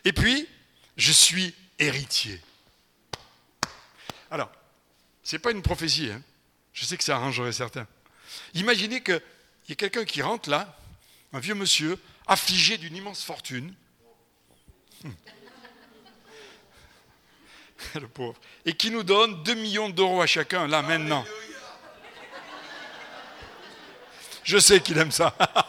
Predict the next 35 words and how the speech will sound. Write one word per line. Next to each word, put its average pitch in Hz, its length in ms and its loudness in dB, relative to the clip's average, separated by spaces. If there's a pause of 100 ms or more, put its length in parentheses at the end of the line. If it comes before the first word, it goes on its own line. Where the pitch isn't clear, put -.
(640)
<laughs> - 800 -12
Et 190 260 8 (960)
qu'est-ce - 200 6
qui 202 80 0
va 208 120 4
se - 80 -4
passer ? 214 260 2
D'abord, 190 300 4
un, 240 80 6
je 202 80 0
peux 202 100 0
arrêter 175 260 2
de 151 60 -8
parler. 135 300 2 (1800)
Parce - 100 -12
que 139 60 -12
vous 139 60 0
allez 156 140 2
commencer 147 300 -2
à 147 40 0
gamberger 135 380 0
sacrément 170 360 -4
dans 143 80 -2
votre 123 180 -6
tête 165 220 -6
en 143 40 -8
disant, « 143 160 -8
Qu'est-ce 160 140 -8
que 143 60 -4
je 151 40 -6
vais 143 60 -6
faire 170 140 -4
avec 143 100 -4
tout 131 100 -8
ça ? » 101 160 -6